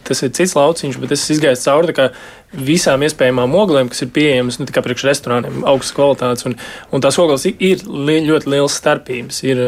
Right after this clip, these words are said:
ir tās, kas ir, pieņemsim, gudrās ogles, ir parastās ogles, un katrai ir tas. Un, un, jā, un tur, protams, katram atkal ir tas, tā vajadzība,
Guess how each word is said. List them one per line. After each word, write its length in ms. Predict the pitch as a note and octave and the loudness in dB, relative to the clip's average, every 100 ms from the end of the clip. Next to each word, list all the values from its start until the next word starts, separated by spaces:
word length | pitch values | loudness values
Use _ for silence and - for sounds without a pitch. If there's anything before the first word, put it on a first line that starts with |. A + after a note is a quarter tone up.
| C3 | -2
ir 180 | C3+ | -2
tās, 240 | A#2+ C3 C3 | 0 0 0
kas 140 | - - | -2 -4
ir, 140 | B2+ B2 B2 | 0 0 0
pieņemsim, 380 | C3 B2 C#3 C#3 | -2 -2 0 0
gudrās 300 | E3 C#3+ - | 2 2 2
ogles, 300 | D3+ C3+ B2 | 0 0 -2
ir 80 | B2+ | 0
parastās 460 | D#3+ D#3+ - B2+ | 0 2 0 -2
ogles, 240 | D#3 C3+ C#3 | -2 -2 -2
un 80 | C#3 | -2
katrai 300 | D#3+ C#3+ C3+ C#3 | 0 2 2 2
ir 220 | E3+ D#3 | 2 2
tas. 240 | - B2 - | -2 -4 -4
Un, 140 | A#2+ B2 C#3+ | -6 -6 -4
un, 240 | D#3+ C3 | -2 -2
jā, 200 | C3 C#3+ D3 | 0 2 4
un 180 | C3 B2 | 2 2
tur, 160 | C#3 - - | -2 -4 -14
protams, 260 | - F3+ C#3+ | -2 0 0
katram 240 | D#3+ D#3+ D3 | 0 2 0
atkal 240 | - C#3 | 0 -2
ir 80 | B2+ | 0
tas, 160 | A#2+ - | -2 -2
tā 300 | A2 B2 C3+ | -4 0 2
vajadzība, 640 | D3 E3 C3 C#3 C#3+ D#3 | 4 2 0 -4 -2 -2